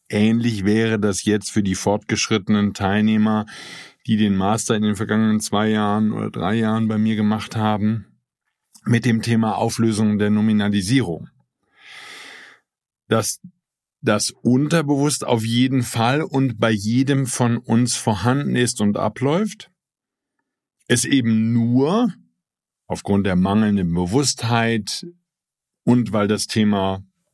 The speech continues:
sage ich jetzt einfach mal, ein bisschen selbstbewusst nicht ganz so weit verbreitet ist im Moment, noch nicht weit verbreitet ist,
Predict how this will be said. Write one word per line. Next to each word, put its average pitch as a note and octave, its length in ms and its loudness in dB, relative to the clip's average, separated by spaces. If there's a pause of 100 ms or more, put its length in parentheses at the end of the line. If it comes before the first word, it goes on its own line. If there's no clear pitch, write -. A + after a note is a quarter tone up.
(160)
sage F#2+ 280 0
ich G#2 80 0
jetzt G2 180 -2
einfach F#2+ 320 -2
mal, F#2 520 -2
ein F2 60 -10
bisschen F2+ 640 -2 (960)
selbstbewusst G2 1040 -2
nicht F#2 280 -2
ganz G2 240 -2
so G2 120 -2
weit F2+ 220 -2
verbreitet F2 840 -4
ist - 520 -2 (140)
im A#2 140 -2
Moment, B2 500 -2 (300)
noch A#2+ 240 -4
nicht - 340 -6
weit C3 220 -4
verbreitet - 560 -4
ist, D3 240 0